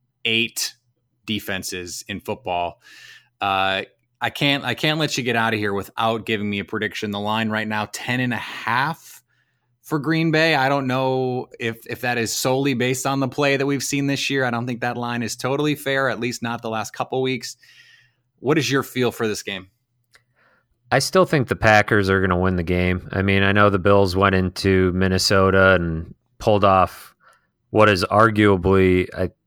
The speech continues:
Speaker 2: I think it might be the biggest upset in N F L history. It's seventeen point dogs don't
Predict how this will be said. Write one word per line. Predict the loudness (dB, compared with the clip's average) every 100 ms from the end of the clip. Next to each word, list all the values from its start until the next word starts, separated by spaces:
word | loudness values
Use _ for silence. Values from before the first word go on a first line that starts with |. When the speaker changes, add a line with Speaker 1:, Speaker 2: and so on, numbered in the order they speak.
| _
Speaker 2:
I | -6 -4
think | 0 0
it | 0
might | 2 0
be | 0 -2
the | -2
biggest | -2 0 0 -2 -2
upset | -4 -4 -4 -4 -6
in | -8 -8 -8 -10 -12 -8
N | -6
F | -4
L | -2 -2
history. | -2 -4 -6 -6 -6
It's | -6 -10 -12 _ _ -20 _ _ _ _ _ _ _
seventeen | -2 2 2 2 0 2
point | 2 2
dogs | 4 4 4 0 -6
don't | -2 -2 -2